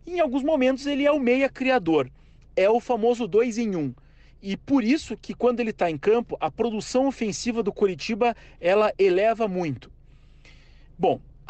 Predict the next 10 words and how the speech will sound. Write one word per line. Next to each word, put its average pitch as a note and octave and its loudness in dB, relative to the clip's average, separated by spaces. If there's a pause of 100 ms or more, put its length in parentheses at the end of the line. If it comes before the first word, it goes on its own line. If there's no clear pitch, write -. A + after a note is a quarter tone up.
(220)
Dito G3 -2
isso, A3 -6 (120)
agora G3+ 2
a - -4
gente G#3+ -4
precisa A3 -2
entender G#3 2
também A3 -2 (260)
o C4+ -2
ponto A#3+ 0